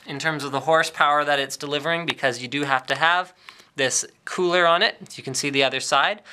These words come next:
This one has the thermal interface material pre-applied, so that'll show you how you are intended to, uh, assemble the low profile bracket should you require it.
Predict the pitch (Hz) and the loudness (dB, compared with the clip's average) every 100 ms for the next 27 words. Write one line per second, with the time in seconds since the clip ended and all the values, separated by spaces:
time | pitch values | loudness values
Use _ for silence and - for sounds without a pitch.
0 | - - 151 - 156 143 151 143 - 135 | -20 -6 -4 0 -2 2 0 0 -4 -8
1 | 131 147 143 135 143 143 139 131 143 - | -4 -4 0 -2 -2 -2 -2 -2 -8 -4
2 | 147 139 131 - 156 156 156 170 180 151 | 0 0 0 -2 -2 2 2 2 -2 -2
3 | 147 143 - 170 156 127 147 160 151 135 | 0 0 -2 -2 0 0 0 0 0 0
4 | 131 123 - 170 165 127 120 - - - | 2 0 -2 -2 0 -4 -4 -16 -16 -16
5 | - - 139 131 131 135 - 127 120 139 | -10 -4 0 0 0 -2 0 2 2 0
6 | - 214 190 147 139 135 135 131 180 180 | 4 2 2 0 0 2 2 2 2 4
7 | 175 135 123 123 117 110 120 - - - | 4 4 2 0 0 0 -6 -8 -12 -20
8 | - - - 160 135 131 127 120 127 110 | -8 -4 -2 -2 -2 -6 -6 -4 -6 -6
9 | - 131 135 156 143 107 101 | -4 4 6 6 4 0 -6